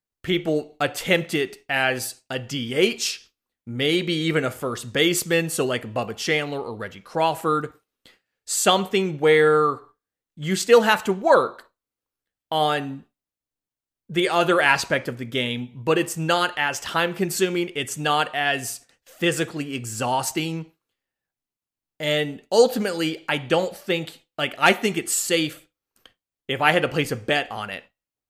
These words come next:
Shout out BetOnline. If I had to place a bet on it, I think I would bet on nobody doing these things in the same game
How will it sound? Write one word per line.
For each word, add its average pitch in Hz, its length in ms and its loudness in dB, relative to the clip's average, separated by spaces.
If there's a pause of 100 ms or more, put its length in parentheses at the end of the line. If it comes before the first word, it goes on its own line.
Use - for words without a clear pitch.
(240)
Shout 135 240 -2
out 113 100 -6
BetOnline. 110 480 -6
If - 320 -16
I 240 60 4
had 196 60 4
to 185 40 2
place 190 200 0
a - 20 -2
bet 147 260 4
on 117 240 -4
it, - 160 -12
I 139 120 2
think 165 220 -2
I 143 100 4
would 131 280 -2
bet 143 300 0
on 127 360 -4
nobody 147 920 4
doing 135 460 -2
these 127 260 -2
things 120 300 -8
in 117 160 -8
the 113 80 -8
same 117 380 -6
game 101 380 -12